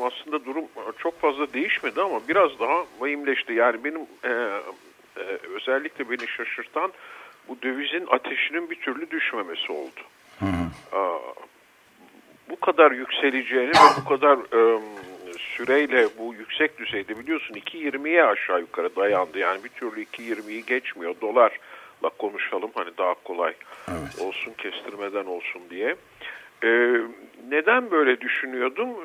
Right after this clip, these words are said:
Speaker 1: Çünkü Türk lirası aşırı değersiz hale gelmiş durumda. Yani nereden bakarsanız bakın, şimdi teknik ayrıntılara girmek istemiyorum. Ama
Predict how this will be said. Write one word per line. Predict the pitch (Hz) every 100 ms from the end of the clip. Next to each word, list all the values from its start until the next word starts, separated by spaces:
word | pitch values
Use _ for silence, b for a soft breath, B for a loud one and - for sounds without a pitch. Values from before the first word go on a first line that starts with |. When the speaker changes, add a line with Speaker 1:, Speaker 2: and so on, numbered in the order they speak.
| -
Speaker 1:
Çünkü | - 214 - 233 226 175 - - - -
Türk | 175 - 208
lirası | 190 - 254
aşırı | 196 - 226 240
değersiz | 196 202 - 311
hale | - 208 117
gelmiş | 113 104 - - -
durumda. | 98 87 - -
Yani | - - -
nereden | 160 170 156 131 123
bakarsanız | 120 143 139 - 113 -
bakın, | 135 135 107 -
şimdi | - -
teknik | 135 - 147
ayrıntılara | 127 120 123 - 123 127
girmek | 123 123 135 120
istemiyorum. | - - 175 123 90 117 B B B B B -
Ama | 165 170 156